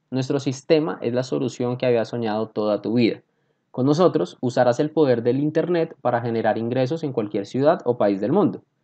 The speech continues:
para que tengas un negocio explosivo, que crezca fuerte, que perdure por muchos años y que alcances la libertad financiera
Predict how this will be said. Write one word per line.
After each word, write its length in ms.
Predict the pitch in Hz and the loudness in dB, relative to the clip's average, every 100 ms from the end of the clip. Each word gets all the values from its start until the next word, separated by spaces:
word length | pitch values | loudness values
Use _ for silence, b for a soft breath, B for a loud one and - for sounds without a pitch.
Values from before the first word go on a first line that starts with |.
| _ _ _ - | _ _ _ 0
para 200 | 127 131 | 0 0
que 80 | 123 | -2
tengas 320 | 127 131 156 | -2 -2 0
un 60 | |
negocio 320 | 156 156 151 147 | 2 4 2 0
explosivo, 600 | - 175 214 160 113 - | 2 2 4 2 2 -4
que 140 | - | -10
crezca 340 | 101 98 - | -8 -6 -6
fuerte, 520 | 123 175 139 - 160 - | 2 4 4 0 -6 -8
que 140 | - - | -10 -2
perdure 500 | 101 101 127 143 147 | -2 0 2 2 2
por 180 | 151 | 0
muchos 320 | 110 107 135 175 | 0 -4 -2 0
años 280 | 143 151 - | 0 -2 -8
y 80 | 151 | -6
que 100 | 143 | -4
alcances 400 | 151 135 117 147 | -2 -2 -2 -2
la 140 | 123 | -2
libertad 400 | 107 101 98 98 | -2 -2 -4 -6
financiera 640 | 117 113 110 147 147 165 | -6 -6 -2 0 2 0